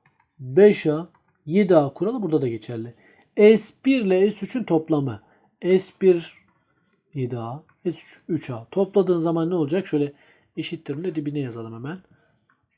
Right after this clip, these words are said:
Üç A ile yedi A'yı topladın mı? On A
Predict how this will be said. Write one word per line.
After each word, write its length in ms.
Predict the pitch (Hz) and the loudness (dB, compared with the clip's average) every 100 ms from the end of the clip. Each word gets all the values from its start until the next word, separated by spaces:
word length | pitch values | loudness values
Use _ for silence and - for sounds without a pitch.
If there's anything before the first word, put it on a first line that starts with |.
| _ _ _ _ | _ _ _ _
Üç 180 | 214 202 | -8 -2
A 80 | 170 | -2
ile 100 | 156 | 0
yedi 180 | 156 160 | 0 2
A'yı 120 | 156 | 0
topladın 380 | 147 143 143 165 | -2 -6 -6 -6
mı? 80 | 208 | -8
On 440 | 349 156 165 190 - 170 | -6 -4 -4 -8 -12 -6
A 220 | 139 | -4